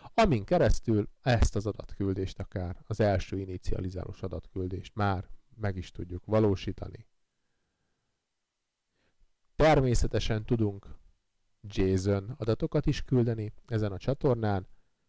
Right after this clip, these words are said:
A létrehozott objektumunkra hívunk egy json stringify-t, ö, metódust, stringet készítünk belőle, és elküldtük a szervernek. Amikor valamilyen választ kapunk, az onMessage-hez rendelt eseménykezelőnk fog lefutni,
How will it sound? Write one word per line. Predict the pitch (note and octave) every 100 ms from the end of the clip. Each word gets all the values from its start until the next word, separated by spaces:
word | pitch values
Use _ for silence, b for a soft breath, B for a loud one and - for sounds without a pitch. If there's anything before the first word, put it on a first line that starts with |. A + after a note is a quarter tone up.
| _ _ _ _ _
A | C3
létrehozott | B2+ A2+ A2+ F2+ F2+ F#2
objektumunkra | C#3+ B2 G2+ - G2+ G2 G2
hívunk | F#2+ G2 F#2+ F2+
egy | G2
json | G2+ F#2+ F2+
stringify-t, | - F3 E3+ C3 - G#2 - G#2+ _ _ - - -
ö, | A2 G2
metódust, | G2 C#3 D3+ A2+ G2 - - - -
stringet | - E3+ E3+ C3
készítünk | - A2 - - G2
belőle, | F#2 F#2 F2+ F2 - -
és | B2 G#2+ - - _ _ _ -
elküldtük | - - F#2+ - -
a |
szervernek. | - A2 G2 F#2+ F2+ G2+ F#2+ - _ _ _ _ _ _ _ _ _ _ _ -
Amikor | D3+ C#3+ - A2+
valamilyen | A2+ G#2+ G2 E2+
választ | F#2 F3+ A3+ F3
kapunk, | - C3 - G2+ - -
az | C3+ C3
onMessage-hez | E3 A2+ A2 - G#2 F#2+ G2+
rendelt | G#2 G2+ F#2 F#2
eseménykezelőnk | - G#2+ - G2+ F#2 F2+ F#2 F2+ F2 F2 F2
fog | - - -
lefutni, | C3+ - C3+ - G2